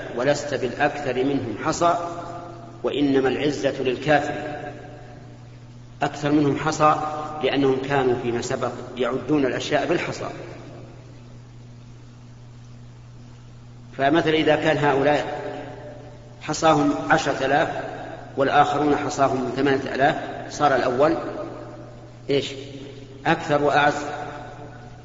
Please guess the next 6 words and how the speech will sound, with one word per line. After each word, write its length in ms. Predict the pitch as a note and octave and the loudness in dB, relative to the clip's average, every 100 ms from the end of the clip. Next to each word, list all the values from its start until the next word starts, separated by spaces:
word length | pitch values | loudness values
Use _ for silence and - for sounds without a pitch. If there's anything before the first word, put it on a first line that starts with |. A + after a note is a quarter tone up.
| - - - - | -20 -20 -20 -6
فيقول 320 | B2 C3+ D3+ D#3 | 0 2 4 2
الشاعر: 460 | - D#3+ E3 D#3 | 4 6 6 6
"لست 300 | D3 E3 - | 4 2 2
بالأكثر 640 | C#3+ C#3+ C#3+ D#3+ - C3+ C3+ | 0 2 2 0 0 0 2
منهم 280 | D3 B2+ | 2 0
حصى، 320 | A#2+ D3+ A#2+ | 0 0 -2